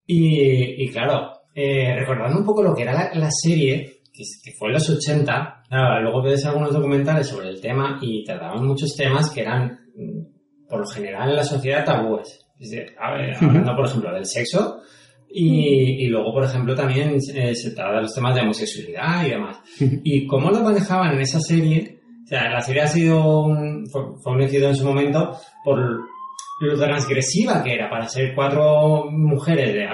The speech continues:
Speaker 1: muy avanzada edad que vivían solas y que llevaban,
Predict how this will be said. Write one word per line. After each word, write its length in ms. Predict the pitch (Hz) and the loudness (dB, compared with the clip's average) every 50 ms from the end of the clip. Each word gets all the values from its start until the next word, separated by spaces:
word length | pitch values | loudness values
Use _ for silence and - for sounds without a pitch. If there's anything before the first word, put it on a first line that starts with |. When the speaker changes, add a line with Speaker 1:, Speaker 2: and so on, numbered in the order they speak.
| 110 107 | -6 -6
Speaker 1:
muy 160 | 107 110 117 | -4 -4 -2
avanzada 320 | 123 127 131 131 135 135 135 | 0 0 0 0 0 2 2
edad 140 | 139 143 143 | 4 4 4
que 140 | 143 139 | 4 4
vivían 220 | 131 135 139 139 135 | 4 4 4 2 2
solas 420 | 135 - 175 175 170 165 170 170 156 | 4 4 4 4 4 4 2 2 2
y 60 | 147 | 0
que 80 | 131 | 0
llevaban, 640 | 113 113 110 110 113 120 120 120 120 120 - - - | -2 0 0 0 0 0 -2 -2 -2 -4 -8 -12 -16